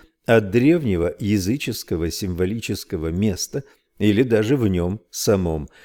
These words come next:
Например, чёрная Мадонна из Авиота была найдена в древнем полом дереве, чёрная Мадонна Болоньи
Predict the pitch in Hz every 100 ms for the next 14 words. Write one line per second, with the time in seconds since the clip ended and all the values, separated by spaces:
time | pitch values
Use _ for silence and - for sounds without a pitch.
0 | - 113 117 123 123 120 - 131 117 110
1 | 110 110 104 107 98 101 - 110 - -
2 | 110 110 131 175 - 80 82 80 80 80
3 | 76 80 - - _ 107 107 127 143 143
4 | 147 143 135 135 139 151 131 104 98 87
5 | 85 90 - _ _ - 123 110 107 113
6 | 117 120 131 131 123 98 92 82 82 80
7 | 127